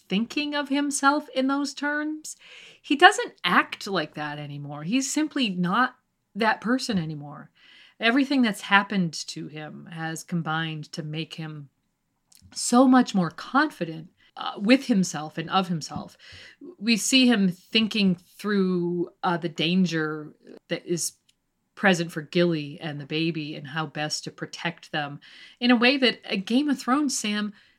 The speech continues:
never would have imagined. I mean, I, I don't see him being anything like the passive and frightened creature who arrived at Castle Black all those months ago. In fact, who even the person who left Castle Black at the beginning of A Feast for Crows,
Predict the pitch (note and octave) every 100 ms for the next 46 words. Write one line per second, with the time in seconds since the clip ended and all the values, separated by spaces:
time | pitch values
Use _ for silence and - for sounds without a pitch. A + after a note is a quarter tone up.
0 | _ D4 F4+ A#4 A4+ D4+ E3+ D#3 D3+ C#3+
1 | C#3+ C3 C3 C#3 C3+ D#3 - G3+ G3 G3
2 | F#3+ F#3 _ _ _ _ _ - C4+ -
3 | C#4 D#4 C4 D4+ C#4 C4 A#3 A#3+ A3 -
4 | A#3 B3+ B3 G#3+ F#3 F3 A#3+ - - F3+
5 | - F#3 F3 - D3+ D3+ D3 - G3 F#3
6 | D#3 C#3+ - F3+ F3 D#3+ D#3 D3+ D#3 D#3
7 | D3+ - - F3 D#3+ D#3+ D#3 D#3+ D3+ -
8 | E3 D3 D3+ D#3+ D#3+ - D#3 D#3 D3+ -
9 | - - A#3 A#3+ G#3+ - - - G3 G#3
10 | G3 - _ _ _ _ - B3+ C4+ G3+
11 | E3+ E3 _ _ - F3+ A3+ G3+ E3+ F3
12 | E3 E3+ G#3 C4+ - - - D#3 - D3+
13 | D3+ C#3 - D#3 D3+ C#3+ D3 B3+ F#3+ C#3+
14 | C#3 - D3 - - C#3+ C#3+